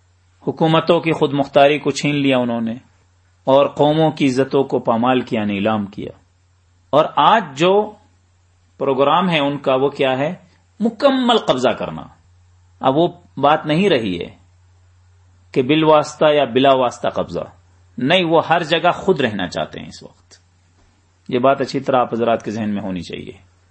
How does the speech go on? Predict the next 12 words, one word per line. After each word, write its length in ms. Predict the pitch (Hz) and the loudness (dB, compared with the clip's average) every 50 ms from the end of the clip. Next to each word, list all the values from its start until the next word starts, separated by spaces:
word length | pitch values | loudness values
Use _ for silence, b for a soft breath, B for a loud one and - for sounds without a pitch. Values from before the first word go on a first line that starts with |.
| _ _ _ _ - | _ _ _ _ -2
یہ 160 | 120 131 135 | 0 2 2
بات 260 | 127 135 147 170 170 - | 2 2 2 2 0 -2
اچھی 240 | - - - 180 | -4 -2 0 0
طرح 220 | 185 175 175 156 147 | 0 2 4 4 4
آپ 100 | 143 127 | 2 2
حضرات 340 | 127 135 135 139 135 135 - | 0 2 2 2 2 0 -2
کے 80 | 135 | -4
ذہن 340 | 120 120 123 131 135 135 131 | -4 -2 0 -2 0 0 -2
میں 80 | 127 120 | -2 0
بیٹھ 220 | 113 120 117 117 | 0 0 0 0
جانی 240 | 120 120 110 113 110 | 0 0 2 0 -2
چاہیے 400 | 107 - 110 107 110 120 139 165 | 0 0 0 0 2 2 2 2